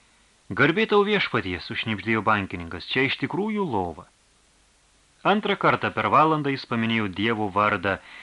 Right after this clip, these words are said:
taip jam nebuvo pasitaikę jau dešimt metų. „Štai“, pasakė vadovas,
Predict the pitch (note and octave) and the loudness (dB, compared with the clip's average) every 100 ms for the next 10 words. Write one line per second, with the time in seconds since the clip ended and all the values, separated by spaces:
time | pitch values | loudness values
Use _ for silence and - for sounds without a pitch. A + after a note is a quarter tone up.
0 | - - G2+ G2 G2+ A2+ B2 C#3 D#3+ E3 | -20 -8 -4 -2 2 2 2 0 0 0
1 | E3 D#3 D3 C#3+ D3+ D#3+ D3 A#2 F#2+ G2 | -2 -2 -2 -2 -2 -2 -2 -2 -2 -4
2 | - C#3 G2+ F#2 F2+ G#2+ - _ _ _ | -4 -6 -4 -4 -4 -10 -14 _ _ _
3 | _ _ _ _ - - F#3+ B2 D2+ _ | _ _ _ _ -4 -4 -2 -4 -6 _
4 | _ _ _ G#2+ - G2 F#2 E2+ E2 D#3 | _ _ _ -4 -2 -2 -4 -4 0 0
5 | D#3+ | -2